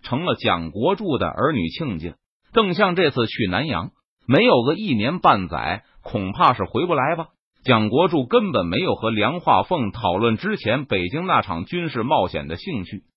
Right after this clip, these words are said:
康熙皇帝早在出兵之前就已经输了，战争开始前半个月，各种关于清廷出兵的内幕消息就在交易所里到处流传。康熙的朝廷买了四川大批的债券，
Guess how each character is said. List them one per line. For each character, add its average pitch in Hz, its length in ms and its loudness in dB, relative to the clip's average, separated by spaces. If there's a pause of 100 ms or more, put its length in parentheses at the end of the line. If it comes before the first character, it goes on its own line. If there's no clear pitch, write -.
(200)
康 202 260 2
熙 196 160 -2
皇 131 220 2
帝 123 140 2
早 82 260 0
在 101 160 2
出 190 320 -8
兵 180 220 0
之 190 180 0
前 92 340 -2
就 110 200 0
已 73 140 -4
经 95 140 -2
输 151 260 -4
了， 127 100 -6 (380)
战 185 240 4
争 185 160 2
开 160 240 2
始 101 140 -4
前 156 360 -4
半 147 200 4
个 98 100 0
月， 170 200 -2 (360)
各 226 320 6
种 104 220 0
关 147 180 2
于 131 100 2
清 180 300 -4
廷 127 220 -2
出 165 220 -4
兵 170 200 -2
的 160 80 0
内 190 200 -4
幕 127 140 -2
消 151 280 0
息 101 200 -6 (140)
就 131 220 2
在 92 180 2
交 175 300 0
易 120 140 2
所 110 220 -2
里 95 180 -2
到 113 220 0
处 92 160 -6
流 98 200 -2
传。 95 260 -4 (340)
康 220 300 4
熙 214 220 -4
的 131 100 2
朝 160 260 2
廷 120 240 -4
买 87 280 0
了 95 100 -2
四 127 240 -6
川 143 240 -4
大 131 260 2
批 143 220 -6
的 123 100 0
债 139 220 -2
券， 147 220 -8